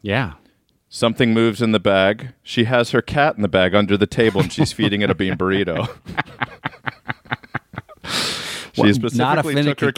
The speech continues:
Speaker 1: cat.
Speaker 2: cat
Speaker 1: Not a
Speaker 2: out on a
Speaker 1: finicky cat.
Speaker 2: date. <laughs> No, just to get a bean burrito. But the best part was when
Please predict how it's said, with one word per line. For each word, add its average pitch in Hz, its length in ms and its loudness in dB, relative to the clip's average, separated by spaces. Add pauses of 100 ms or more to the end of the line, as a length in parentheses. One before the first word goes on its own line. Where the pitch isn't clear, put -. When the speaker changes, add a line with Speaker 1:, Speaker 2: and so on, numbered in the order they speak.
Speaker 1:
cat. 143 320 0
Speaker 2:
cat - 180 -20
Speaker 1:
Not 120 240 4
a 120 120 2
Speaker 2:
out 120 140 2
on 127 140 4
a 123 100 2
Speaker 1:
finicky 113 320 2
cat. - 60 -14
Speaker 2:
date. 151 160 0
<laughs> - 580 -12
No, 117 380 2 (400)
just 107 200 2
to 127 80 -2
get 113 120 4
a 113 60 2
bean 113 240 2
burrito. 110 420 2 (180)
But 101 140 -2
the 107 60 2
best 131 280 0
part 104 240 2
was 98 200 -2
when 107 360 0